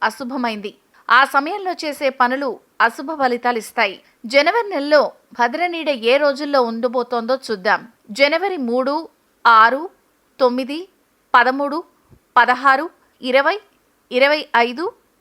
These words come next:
ఇరవై ఏడు తేదీల్లో భద్రుడి ప్రభావం భూమిపై ఉంటుంది. ఎటువంటి శుభకార్యాలు ఆ తేదీల్లో చేయొద్దు.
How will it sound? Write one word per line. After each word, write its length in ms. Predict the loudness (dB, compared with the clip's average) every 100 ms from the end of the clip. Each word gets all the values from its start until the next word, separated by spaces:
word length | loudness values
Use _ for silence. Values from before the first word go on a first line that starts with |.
| -10
ఇరవై 380 | 0 2 2 -6 -6
ఏడు 260 | 2 2 0
తేదీల్లో 640 | -2 -2 -2 0 0 0 -6 _ _ _ -2
భద్రుడి 360 | -2 -2 -6
ప్రభావం 680 | -2 -4 -2 -2 -2 -6 -10 _ _
భూమిపై 380 | -6 -4 -2 -2
ఉంటుంది. 420 | -4 -8 -8 -10 -14 _ -4
ఎటువంటి 480 | -2 -2 -6 -8 -8
శుభకార్యాలు 840 | -6 -4 0 0 2 2 0 -4 0
ఆ 120 | 2 4
తేదీల్లో 460 | 2 -4 -4 -4
చేయొద్దు. 500 | -4 -4 -6 -4 -8